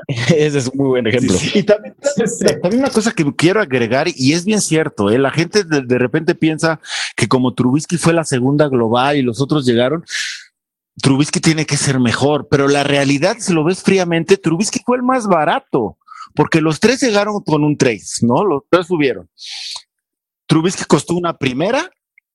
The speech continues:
Speaker 3: y una cuarta o tercera, una cuarta ronda.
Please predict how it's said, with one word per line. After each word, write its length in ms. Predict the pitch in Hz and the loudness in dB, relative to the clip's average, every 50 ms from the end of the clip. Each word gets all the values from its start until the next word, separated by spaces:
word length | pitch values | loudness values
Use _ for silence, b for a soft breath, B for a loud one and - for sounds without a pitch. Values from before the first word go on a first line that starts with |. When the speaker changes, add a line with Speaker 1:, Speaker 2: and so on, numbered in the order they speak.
| _ _ _ | _ _ _
Speaker 3:
y 160 | - 135 127 | 0 2 2
una 200 | 135 131 135 127 | 2 2 2 0
cuarta 460 | - - 120 120 113 - - - 98 92 | 0 0 0 0 0 0 -2 -2 -2 0
o 80 | 92 | 0
tercera, 360 | - - 101 90 - - 160 | 0 -2 -2 -2 0 0 2
una 160 | 151 160 151 - | 2 2 2 0
cuarta 400 | - 120 107 - - 110 98 92 | 0 -2 -2 0 0 0 0 0
ronda. 420 | - 87 76 - - - - | 0 -2 -4 -4 -6 -8 -8